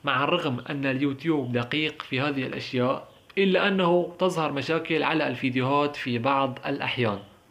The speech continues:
بسبب الكم الهائل من الفيديوهات التي يتم نشرها يوميًا على اليوتيوب. في بعض الأحيان تظهر مشاكل على الفيديوهات، ولكن ليس كل الأحيان. فالخلاصة من هذا الكلام،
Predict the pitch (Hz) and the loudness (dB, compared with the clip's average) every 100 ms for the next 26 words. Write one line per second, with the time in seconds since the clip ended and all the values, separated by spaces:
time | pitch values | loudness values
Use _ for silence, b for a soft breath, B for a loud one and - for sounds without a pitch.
0 | 127 120 185 160 139 123 170 147 - 127 | -8 -2 0 0 -2 -2 -2 -2 -4 -2
1 | 147 - 127 139 139 127 139 123 123 143 | 0 0 -2 -2 -4 -4 -2 2 2 2
2 | 143 143 - - - - 214 208 190 175 | 0 -4 -14 -20 -6 0 4 2 2 0
3 | 165 196 170 175 170 160 151 135 135 156 | 2 0 0 -2 -2 -2 2 2 0 -2
4 | 156 131 123 143 139 127 - 147 151 135 | -2 0 0 0 0 0 0 0 0 0
5 | 104 101 - B - 185 185 180 165 156 | -2 -6 -12 B -6 0 2 2 2 0
6 | 147 160 160 156 139 160 147 131 117 156 | -2 -2 0 -2 -2 -2 -2 -4 -2 -2
7 | 143 120 123 139 123 120 131 123 127 139 | -2 -2 0 0 -2 -2 -2 0 0 2
8 | 139 - 123 139 139 131 123 139 135 127 | -2 -2 0 0 -2 -2 0 0 -2 -4
9 | 120 131 123 117 131 139 147 120 90 87 | -2 0 0 -2 -6 -4 -4 -4 -6 -8
10 | - _ - 160 - 196 196 185 156 139 | -18 _ -4 -4 2 2 2 0 -2 -2
11 | 127 120 123 117 131 | -2 -2 0 2 0